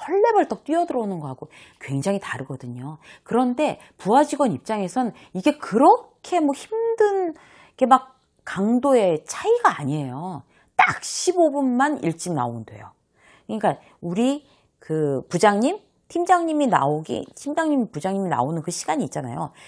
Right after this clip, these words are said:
그 시간에 딱 십 분 아니면 십오 분만 일찍 나오면 모든 문제가 해결되는 거죠. 그럼 앉아있다가 내 일을 하면서 "아, 부장님 나오셨어요? 아, 팀장님 나오셨어요?"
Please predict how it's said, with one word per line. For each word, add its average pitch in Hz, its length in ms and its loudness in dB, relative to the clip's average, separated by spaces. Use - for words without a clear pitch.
그 254 140 6
시간에 262 440 2
딱 247 180 -2
십 - 300 -8
분 277 240 0
아니면 185 260 -2
십오 208 480 0
분만 247 320 0
일찍 180 320 -4
나오면 185 480 -6
모든 302 380 10
문제가 180 280 2
해결되는 180 500 -6
거죠. 117 220 -18
그럼 - 180 4
앉아있다가 196 720 0
내 180 180 0
일을 160 260 0
하면서 202 540 -2
"아, 269 180 8
부장님 285 320 6
나오셨어요? 190 600 -2
아, - 120 -2
팀장님 440 340 0
나오셨어요?" 190 600 0